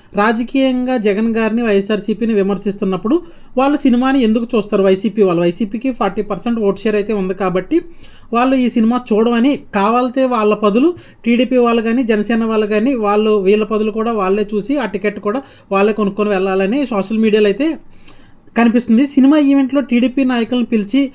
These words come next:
వైఎస్ఆర్సీపీపై వ్యంగ్యంగా మాట్లాడినందుకు వైసీపీ క్యాడర్ కూడా చాలా తీవ్రత, తీవ్రమైన ఇదిలో అయితే తీవ్రమైన వ్యతిరేకంలో అయితే ఉన్నారు. వారు సినిమా ఈవెంట్లో రాజకీయాలను తీసుకురావడం సరికాదని,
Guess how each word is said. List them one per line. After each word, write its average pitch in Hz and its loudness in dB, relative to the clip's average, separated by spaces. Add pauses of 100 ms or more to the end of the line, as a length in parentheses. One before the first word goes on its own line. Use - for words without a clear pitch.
(300)
వైఎస్ఆర్సీపీపై 233 2 (340)
వ్యంగ్యంగా 240 2
మాట్లాడినందుకు 208 0 (460)
వైసీపీ 233 2
క్యాడర్ 220 0
కూడా 220 0 (600)
చాలా 226 0
తీవ్రత, 220 0 (220)
తీవ్రమైన 214 0 (1160)
ఇదిలో 240 4
అయితే 226 4
తీవ్రమైన 226 2 (140)
వ్యతిరేకంలో 208 2
అయితే 220 2
ఉన్నారు. 202 2
వారు 262 0
సినిమా 240 0
ఈవెంట్లో 240 -2
రాజకీయాలను 214 -2
తీసుకురావడం 208 -4
సరికాదని, 185 -2